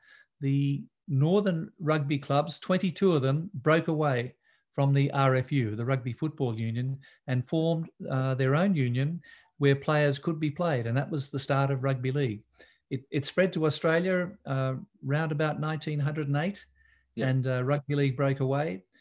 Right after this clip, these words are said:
Speaker 1: And yeah, I, I, I've done a little bit of re-, research on this, and, and really, um, in the First World War, most of the rugby players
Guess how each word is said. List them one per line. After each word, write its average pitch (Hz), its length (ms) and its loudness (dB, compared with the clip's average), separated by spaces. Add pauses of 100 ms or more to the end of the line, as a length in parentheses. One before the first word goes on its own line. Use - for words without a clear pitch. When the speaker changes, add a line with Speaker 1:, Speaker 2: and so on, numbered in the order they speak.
(280)
Speaker 1:
And 151 360 2 (680)
yeah, 170 400 2 (140)
I, - 140 -6 (320)
I, 180 160 2 (560)
I've 160 120 -2
done 226 160 2
a 247 60 -2
little 175 180 0
bit 156 120 0
of 139 200 0 (140)
re-, 151 120 -10 (140)
research 170 480 -2
on 120 180 -2
this, 139 240 -2
and, 143 280 -2 (320)
and 156 240 0
really, 196 520 0
um, 147 480 0 (240)
in 151 380 -2 (100)
the 151 80 0
First 202 340 4
World 156 240 2
War, 147 440 0 (300)
most 160 420 2
of 156 100 -2
the 143 80 0
rugby 139 280 0
players 135 640 -2